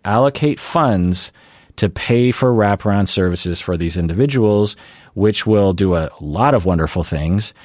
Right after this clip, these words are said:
and reduce crime in general and violent crime as well. Reduce homelessness, reduce drug addiction. We need to put money into the system. There are so many people, whenever politicians or press people talk about how there's a broken system,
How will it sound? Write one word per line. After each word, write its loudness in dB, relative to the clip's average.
and 0
reduce 0
crime 2
in 2
general 2
and 0
violent 0
crime -2
as -4
well. -4
Reduce 0
homelessness, 0
reduce -4
drug 0
addiction. 2
We 2
need 2
to 0
put -4
money 2
into 0
the 2
system. -2
There 2
are 2
so 2
many 2
people, 0
whenever 2
politicians 0
or 0
press -2
people 0
talk -2
about -2
how 0
there's 0
a 0
broken 2
system, 0